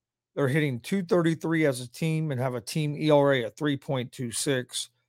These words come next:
Kluber's on the mound tonight for the Rays. He is three and two with a three point eight eight E R A. He has allowed fifty-five hits, has fifty-one strikeouts to nine walks,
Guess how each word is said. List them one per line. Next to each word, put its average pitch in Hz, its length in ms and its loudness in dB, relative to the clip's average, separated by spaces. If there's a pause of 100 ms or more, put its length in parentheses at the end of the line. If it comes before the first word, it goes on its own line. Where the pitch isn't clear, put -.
(380)
Kluber's 170 360 8
on 160 100 10
the 156 80 2
mound 151 460 4
tonight 147 340 -2
for 139 140 -6
the 135 80 -2
Rays. 143 360 0
He 147 140 -2
is 123 140 -4
three 165 260 -2
and 151 160 -2
two 151 240 0
with 143 160 -4
a 110 60 -16
three 151 240 -6
point 143 400 -10
eight 143 200 -2
eight 143 280 -4
E 131 100 -2
R 127 260 0
A. 165 180 4 (2750)
He 160 80 4
has 143 260 6 (140)
allowed 135 320 8
fifty-five 165 600 6
hits, 139 420 2
has 139 200 -2
fifty-one 151 500 -2
strikeouts 143 720 2
to 123 80 -8
nine 139 400 0
walks, 131 440 2